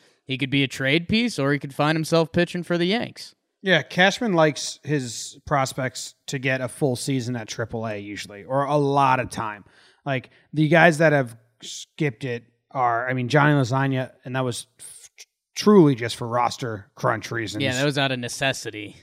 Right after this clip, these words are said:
Speaker 2: Yeah, it wasn't, that, it wasn't because he needed to. Uh, and then, like, Jabba was the other one. Those are two in
Speaker 1: Yeah.
Speaker 2: almost fifteen years that you can paint to.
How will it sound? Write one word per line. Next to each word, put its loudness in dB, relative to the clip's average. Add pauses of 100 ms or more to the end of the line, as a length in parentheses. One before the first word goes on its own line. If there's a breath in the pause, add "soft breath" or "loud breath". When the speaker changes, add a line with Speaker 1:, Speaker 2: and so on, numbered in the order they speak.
(100)
Speaker 2:
Yeah, -6 (160)
it -10
wasn't, -4 (160)
that, -4
it -10
wasn't -4
because -8
he -10
needed -6
to. -8 (240)
Uh, -6
and -2
then, 0
like, -2
Jabba 0
was -8
the -4
other -4
one. -10
Those -4
are -6
two -6
in -8
Speaker 1:
Yeah. -12
Speaker 2:
almost -2 (180)
fifteen -4
years -4 (240)
that -20
you -14
can -16
paint -14
to. -8